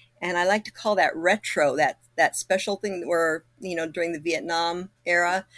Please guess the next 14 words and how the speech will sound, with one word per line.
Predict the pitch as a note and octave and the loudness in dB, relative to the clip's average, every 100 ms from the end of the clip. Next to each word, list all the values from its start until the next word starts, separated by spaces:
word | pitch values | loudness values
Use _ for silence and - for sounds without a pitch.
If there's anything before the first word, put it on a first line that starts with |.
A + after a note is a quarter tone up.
| - - - | -20 -20 -8
So | - G3 | 2 2
I | |
feel | F#3+ B3 | 4 4
like | A3+ | 4
I'm | F#3+ | 2
trying | G#3 G#3 | 0 -2
to | F3 | -2
carve | - G3 F#3+ | -2 2 4
out | F#3 F3 | 6 6
a, | D3 C#3+ - - | 4 0 -6 -8
a | D#3+ | -6
genre | D3+ F3+ F#3+ F#3+ D3 | 0 0 2 -2 -4
there. | C#3+ D3+ D#3 _ - - - _ _ _ | -2 -4 -6 _ -20 -20 -20 _ _ _
But | - F3 E3+ D#3+ | 2 4 4 4